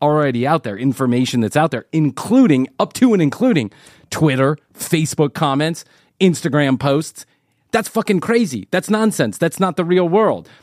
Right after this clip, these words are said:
And there's so much horseshit out there. They did an experiment once, and they let this, like, one of these machine learning, you know, computers out there,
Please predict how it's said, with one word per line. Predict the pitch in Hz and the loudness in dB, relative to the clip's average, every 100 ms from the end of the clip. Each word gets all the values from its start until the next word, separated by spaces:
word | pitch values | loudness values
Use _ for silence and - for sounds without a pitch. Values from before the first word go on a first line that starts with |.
| _ - | _ -2
And | 180 | 0
there's | 190 170 | 0 -2
so | - - 220 220 | -4 -2 0 2
much | 180 - | 0 -2
horseshit | 196 208 - 120 | -2 0 0 0
out | 110 | 0
there. | 127 | 0
They | 151 | 0
did | 240 208 | 0 0
an | 202 | 0
experiment | - 208 202 170 - | 0 0 2 2 0
once, | 110 107 123 | -2 -2 -2
and | |
they | 127 | 0
let | 143 147 | 0 0
this, | 139 117 135 | -2 -2 -2
like, | 117 110 | -2 0
one | 139 | 0
of | 127 | 0
these | 117 117 | -2 -4
machine | 113 147 135 123 | -2 2 4 4
learning, | 127 120 113 104 _ _ _ _ - | 2 2 0 -2 _ _ _ _ -4
you | 131 | -2
know, | 107 95 - | 0 -2 -4
computers | 127 147 170 170 | -2 2 2 0
out | 175 175 | -2 -2
there, | 180 | -2